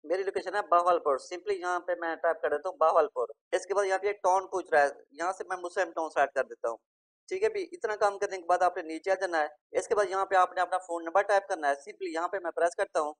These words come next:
तो यहाँ पे मैं अपना फ़ोन number भी type कर देता हूँ। Dear friend, मैंने अपना phone number add कर दिया। इसके बाद आपने next पे press करना है।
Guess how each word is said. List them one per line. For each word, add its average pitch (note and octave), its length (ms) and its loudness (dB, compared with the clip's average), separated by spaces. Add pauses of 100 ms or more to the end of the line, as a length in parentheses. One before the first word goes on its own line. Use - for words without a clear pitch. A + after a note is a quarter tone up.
(320)
तो E3+ 60 -8
यहाँ G3 160 2
पे G3+ 120 -4
मैं F3+ 120 2
अपना F3+ 140 0
फ़ोन F#3 220 -4
number E3+ 180 4
भी F3 160 -2
type D#3+ 240 4
कर C#3+ 100 4
देता B2+ 240 -6
हूँ। A#2 120 -8 (260)
Dear F#3 120 4
friend, A3 180 -4
मैंने G#3 140 -2
अपना G3+ 180 0
phone F#3+ 220 -8
number G3 200 0
add F#3 200 2
कर F3+ 140 2
दिया। G3 140 0
इसके - 160 -8
बाद F3 120 0
आपने F3 180 -2
next E3+ 320 -4
पे F#3 80 -2
press F3+ 300 -2
करना B2+ 240 -4
है। A2 100 -4